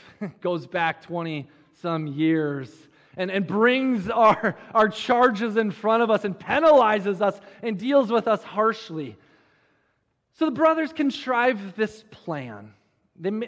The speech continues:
they fabricate a story. They send a message to Joseph, uh, pretending that Jacob had told them that they, that Jacob wanted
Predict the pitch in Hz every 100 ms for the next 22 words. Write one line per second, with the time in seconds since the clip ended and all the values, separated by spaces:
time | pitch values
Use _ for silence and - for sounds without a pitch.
0 | 196 208 - 240 285 311 - 202 - -
1 | 214 226 117 92 101 _ _ _ _ _
2 | _ _ _ _ 240 - - 294 330 269
3 | 214 254 254 240 220 180 - 190 - 208
4 | 131 120 180 240 - - 175 190 _ _
5 | _ _ 196 180 175 - 269 - - 247
6 | 320 247 226 214 214 170 233 277 254 208
7 | 233 190 - _ _ _ _ _ - 285
8 | 294 269 269 285 311 285 254 220 175 277
9 | 330 269 214 226 285 277